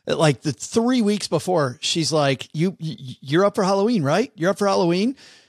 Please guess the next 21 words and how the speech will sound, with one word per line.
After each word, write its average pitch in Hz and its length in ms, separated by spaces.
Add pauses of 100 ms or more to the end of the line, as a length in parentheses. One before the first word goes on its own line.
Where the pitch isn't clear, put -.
(140)
And 147 120
it 143 80
turned 180 240
out 160 200
it - 40
was 131 140
his 135 120
favorite 147 400
day 131 200
because 127 280
we 139 140
would 135 160
take 127 320
the 120 380
wagon 131 760
behind 135 340
our 127 120
kids 131 480
with 147 180
the 160 100
cooler, 127 460